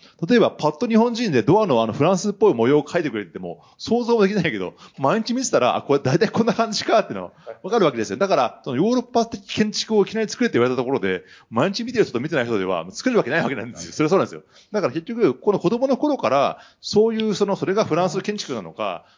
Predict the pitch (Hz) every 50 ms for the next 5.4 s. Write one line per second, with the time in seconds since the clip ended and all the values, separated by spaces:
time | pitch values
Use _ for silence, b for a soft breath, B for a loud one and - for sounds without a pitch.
0 | b b - 104 113 131 147 151 156 165 175 156 143 - 104 92 92 98 107 113
1 | - 147 110 92 - - 113 120 - - 233 254 262 - 254 220 190 135 135 208
2 | 247 - 302 196 151 175 175 165 196 226 - - 156 196 202 170 117 - 101 85
3 | 98 110 98 82 - - 190 220 415 392 381 311 - - 233 - 240 226 214 185
4 | 185 185 151 - 143 113 110 - - - - 233 240 202 113 98 90 - 92 -
5 | 107 - - 92 87 82 76